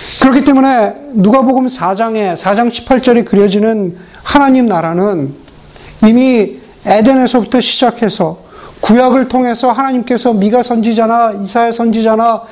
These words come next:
예레미야 선지자를 통해서 아모스 선지자를 통해서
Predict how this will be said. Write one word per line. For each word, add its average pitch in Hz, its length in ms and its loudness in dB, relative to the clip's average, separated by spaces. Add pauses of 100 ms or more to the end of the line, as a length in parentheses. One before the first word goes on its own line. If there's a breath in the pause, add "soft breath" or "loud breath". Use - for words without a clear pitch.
(220 loud breath)
예레미야 247 400 2
선지자를 233 500 0
통해서 226 540 0
아모스 240 420 -2
선지자를 233 480 -2
통해서 226 540 -2